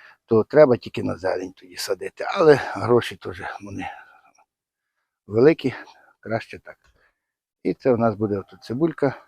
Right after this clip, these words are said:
часничок. І для проби я ще попробую посіяти моркву. Нанські сорти на зиму йдуть. Подивлюся, які будуть. В мене є Монтана і в мене є ще один сорт, е, Канада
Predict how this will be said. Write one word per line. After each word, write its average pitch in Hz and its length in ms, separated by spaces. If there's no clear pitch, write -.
часничок. 107 500
І 127 120
для 113 140
проби 143 340
я 110 100
ще 110 160
попробую 120 540
посіяти 113 500
моркву. 98 440
Нанські 107 480
сорти 113 480
на 113 180
зиму 117 300
йдуть. 90 400
Подивлюся, 107 500
які 107 260
будуть. 110 280
В 110 40
мене 123 240
є 107 100
Монтана 123 480
і 107 140
в 107 40
мене 113 280
є 110 160
ще 117 220
один 101 260
сорт, 151 300
е, 98 500
Канада 135 420